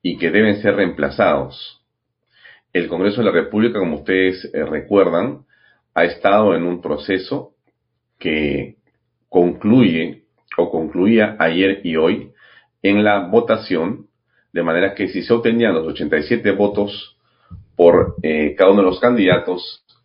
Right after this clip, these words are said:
estos lograban, según el orden de mérito, ingresar como reemplazo de los tribunos que actualmente se mantienen en el Tribunal Constitucional. Pero se ha producido una situación inédita,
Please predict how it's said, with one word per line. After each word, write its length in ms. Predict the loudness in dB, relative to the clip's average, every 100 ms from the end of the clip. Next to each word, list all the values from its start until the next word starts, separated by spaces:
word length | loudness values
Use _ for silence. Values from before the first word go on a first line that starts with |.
| -2
estos 560 | -2 0 -4 -4 -8
lograban, 640 | -4 0 4 4 2 0 -8 _ _ _
según 300 | -6 -4 -2
el 80 | -2
orden 160 | -2
de 100 | -2
mérito, 480 | -2 -2 -4 -8 -6
ingresar 680 | -4 -2 -2 -2 -2 -2 -6 _ _ _
como 260 | -2 0
reemplazo 680 | 0 -2 0 -2 -2 -10 -10 _ _ _ _
de 380 | -6 2 2 2
los 260 | 0 -2 -2
tribunos 440 | -4 -2 -2 -6
que 100 | -10
actualmente 600 | -4 -4 -2 -6 -6 -8
se 140 | -4
mantienen 520 | -4 -2 0 2 2 0
en 60 |
el 80 | -4
Tribunal 320 | -4 -4 -4
Constitucional. 680 | -6 -10 -14 -14 -10 -10 -10 _ _ _ _ _ _ _ -20 -20 -20 -20 _ 2
Pero 240 | 4 4
se 120 | 4
ha 80 | 2
producido 520 | 4 2 4 4 6
una 180 | 4 2
situación 480 | 0 -2 -2 0 -2
inédita, 640 | 0 0 0 -2 -6 -8